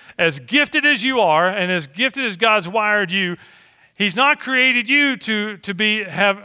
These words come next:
uh, this e-, extent without limitations. We have limits, spiritual, physical, um, mental, uh, and, uh, these shortcomings that come into our way. And it says, "And he prayed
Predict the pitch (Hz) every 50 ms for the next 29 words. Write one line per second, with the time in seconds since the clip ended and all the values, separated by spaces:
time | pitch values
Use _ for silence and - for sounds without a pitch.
0 | 180 _ _ _ - 185 185 190 170 190 180 - - - _ _ _ _ _ _
1 | 185 185 214 208 190 165 - - - - 240 247 233 214 190 196 196 208 208 208
2 | 202 196 196 185 180 - 214 208 208 - - 147 113 104 110 123 160 226 254 226
3 | 196 214 220 202 208 185 175 165 170 185 214 226 214 175 120 - - - - -
4 | - _ _ _ - - - - 185 190 190 185 - 185 170 - 180 180 175 165
5 | 175 170 - 185 175 175 180 175 - _ _ _ _ _ _ _ _ _ - 135
6 | 139 139 135 139 135 135 135 139 _ _ _ _ _ - 147 160 180 196 190 -
7 | 196 196 190 190 185 180 180 _ _ _ _ _ _ _ _ 143 147 147 147 143
8 | 147 - 160 160 165 160 160 156 156 - - 180 180 _ - 185 190 185 170 165
9 | 165 - - 220 247 285 269 - 214 190 175 165 156 135 170 160 - 180 185 185
10 | 170 165 151 151 151 160 196 202 175 139 127 _ _ - - - _ _ _ _
11 | _ _ _ _ - 151 165 170 160 - 190 170 180 175 175 175 175 - - 220
12 | 240 247 240 202